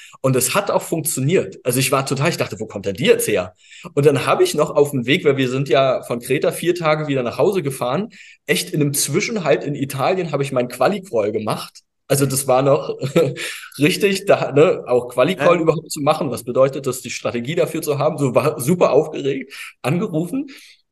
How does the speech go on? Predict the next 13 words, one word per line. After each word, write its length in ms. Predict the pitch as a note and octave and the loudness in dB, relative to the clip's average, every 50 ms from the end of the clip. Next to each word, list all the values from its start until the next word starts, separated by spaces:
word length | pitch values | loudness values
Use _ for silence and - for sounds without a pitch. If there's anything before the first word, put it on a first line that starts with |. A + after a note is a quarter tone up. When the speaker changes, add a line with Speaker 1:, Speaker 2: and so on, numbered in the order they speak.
| _ | _
Speaker 1:
Äh, 240 | - C3+ C3+ C3 B2 | 2 4 6 6 6
hat 180 | B2+ C3 C#3+ - | 4 2 0 2
auch 140 | C#3+ C#3 C#3 | 2 0 0
gut 180 | - F3 - - | 0 -6 -4 -4
funktioniert, 600 | - E3+ D#3 D3 - - C3+ C#3 F3 A3+ - - | -4 -4 -4 -4 -6 -4 0 4 4 4 4 4
dass 160 | C#3 C#3 - | 0 2 2
wir 60 | C#3 | 2
dann 160 | B2 B2+ B2 A2 | 2 2 2 0
auch 100 | B2 - | -2 -4
das 160 | - C#3 - | -6 -10 -8
Beratungsgespräch 840 | - - - G#2+ C#3+ C#3+ F#3 F3 - F3+ F3 F3 F3 E3 E3 D#3+ | -6 -6 -6 -6 -6 -8 -8 -10 -8 -10 -10 -8 -8 -8 -8 -8
gemacht 320 | - D3+ D#3 E3+ E3+ - - | -8 -8 -8 -8 -8 -8 -8
haben. 240 | F3 F3 F#3 F#3+ | -6 -6 -6 -8